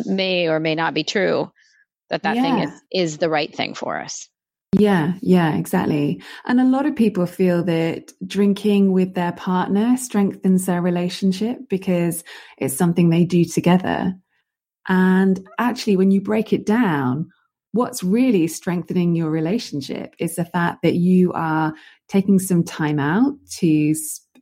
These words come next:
Speaker 2: spend some time with each other, quality time, and talk through your day and be there for one another. And you can do that kind of stuff no matter what's in your glass. So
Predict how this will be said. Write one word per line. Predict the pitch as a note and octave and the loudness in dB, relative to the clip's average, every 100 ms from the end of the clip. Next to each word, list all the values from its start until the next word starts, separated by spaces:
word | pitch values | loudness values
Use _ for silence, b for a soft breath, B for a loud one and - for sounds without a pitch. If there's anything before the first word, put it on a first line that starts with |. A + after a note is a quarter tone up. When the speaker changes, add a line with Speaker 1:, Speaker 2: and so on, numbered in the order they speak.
| _ _ | _ _
Speaker 2:
spend | - - D#3+ E3 F#3 | -20 -6 0 0 2
some | F#3+ | 0
time | F#3 F3 F3 | 2 2 2
with | F3 | 4
each | E3+ - | 0 -2
other, | D3+ D3 D#3 F#3 b b | -4 -2 -2 -4 b b
quality | - - F#3 F#3+ F#3+ G3 | -12 0 2 2 2 -2
time, | - D#3+ C#3+ D3+ F3+ B B B - | 0 0 2 0 -2 B B B -2
and | D#3+ D3+ D#3 | 2 2 0
talk | G#3 - - | 0 -2 0
through | G3 | 2
your | F3+ F3 | 2 2
day | E3+ D#3 D#3 D#3 D#3 - | 2 2 2 2 2 0
and | D3+ D#3 | -4 0
be | F#3 F#3+ | 2 4
there | F#3 C#3+ D3 | 4 0 0
for | E3 | 0
one | D3+ C#3+ C3+ | 0 0 0
another. | C3+ C3 - - - b b b | -2 -4 -6 -8 -12 b b b
And | F3 | 2
you | G#3+ D#4 | 2 2
can | D#4 B3 | 2 0
do | C4 D4 D4+ F#3 G3+ C4 - | 2 2 4 4 2 0 -2
that | A3 - | -10 -10
kind | - G3+ | -6 -2
of | F#3+ | -2
stuff | - G#3 D3 F3+ G#3 _ _ _ _ | -4 -4 -2 -2 -4 _ _ _ _
no | A3 A3 | 0 2
matter | F#3+ - | 0 0
what's | F#3+ A3 - - | 0 0 -2 0
in | F#3 | 0
your | D3+ | 0
glass. | C#3 G#2 C#3+ - - _ _ _ _ _ _ - | -4 -8 -10 -16 -20 _ _ _ _ _ _ -10
So | - F#3+ | 2 4